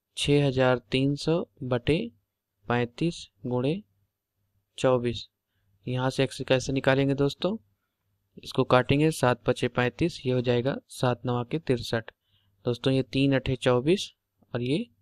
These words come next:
नौ को काटेंगे, तीन त्रिक के नौ। दोस्तों ये हो जाएगा, ऊपर बचेगा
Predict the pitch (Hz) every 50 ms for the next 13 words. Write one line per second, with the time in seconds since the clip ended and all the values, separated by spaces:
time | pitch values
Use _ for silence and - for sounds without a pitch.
0 | _ - 123 123 123 123 127 120 - 123 123 120 - 147 156 156 160 165 - -
1 | 131 123 117 123 127 120 - - 139 123 123 120 120 - - - _ _ _ _
2 | _ _ _ _ _ _ _ _ _ _ _ _ _ _ _ _ _ _ - 127
3 | 120 127 123 - - 143 139 139 160 226 277 - _ _ _ _ _ _ _ _
4 | _ _ _ _ _ _ _ 131 127 120 127 123 120 120 117 135 175 226 233 -
5 | _ _ _ _ _ _ _ _ _ _ _ _ _ _ _ - _ _ _ -
6 | 127 127 120 - 135 131 127 123 - - 127 117 139 160 208